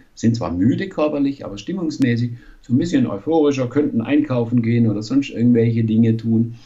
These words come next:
Und das liegt daran, wir hatten jetzt zu wenig rem-Schlaf. Also tatsächlich, äh, Schlaf ist ein Stimmungsregulator.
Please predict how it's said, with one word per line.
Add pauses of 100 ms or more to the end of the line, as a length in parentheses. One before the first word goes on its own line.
(340)
Und
das
liegt
daran,
wir
hatten
jetzt
zu
wenig
rem-Schlaf. (540)
Also (160)
tatsächlich, (340)
äh,
Schlaf
ist
ein
Stimmungsregulator.